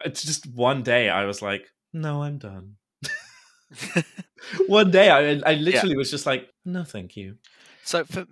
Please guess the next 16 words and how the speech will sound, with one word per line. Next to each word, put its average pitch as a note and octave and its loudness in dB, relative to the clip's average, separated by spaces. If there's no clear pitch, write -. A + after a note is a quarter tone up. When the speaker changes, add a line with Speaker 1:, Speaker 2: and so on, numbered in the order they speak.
Speaker 2:
for F3 -6
me, F3+ -8
like, B2+ -6
my C3 -12
sort B2 -10
of, A#2 -16
like, G#2 -8
journey A2 -8
with, G2+ -16
uh, G2 -8
drugs G2 -12
started G2+ -8
with, - -16
um, G#2 -8
weed, A#2 -14
as B2+ -6